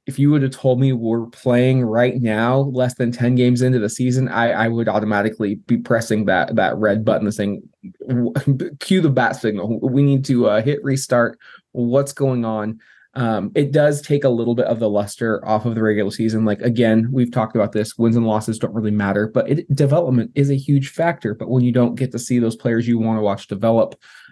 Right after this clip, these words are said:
um, like, Sage, to be honest, there's, like, three players I, I think that are really worth <laughs> watching right now. And you, you've got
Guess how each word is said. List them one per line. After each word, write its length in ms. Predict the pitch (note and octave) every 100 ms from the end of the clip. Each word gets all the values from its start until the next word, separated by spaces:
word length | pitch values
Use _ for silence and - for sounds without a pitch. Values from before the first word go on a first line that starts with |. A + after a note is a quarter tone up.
| _
um, 440 | C3 A2 G#2 G2 - _ -
like, 160 | C#3+
Sage, 300 | - F#3 C#3+ C3+ -
to 80 | D3+
be 120 | D3+
honest, 200 | D#3+ C#3+
there's, 160 | D#3 E3
like, 160 | C#3
three 220 | - C#3+
players 500 | C#3+ C#3 C#3 A2 - _
I, 60 | C3+
I 120 | B2
think 280 | A#2+ C#3 C3+
that 260 | B2+ A2
are 100 | A#2+
really 600 | A2 G#2+ B2 B2+ A#2+ A#2 - _ _ _ _ _ _ -
worth 360 | B2+ B2 C3
<laughs> 20 | -
watching 480 | G2+ - - F3
right 180 | F3 F3+
now. 300 | D#3 D#3+ G3
And 120 | C#3
you, 140 | B2 A#2
you've 320 | A#2+ B2 A#2
got 280 | B2+ A2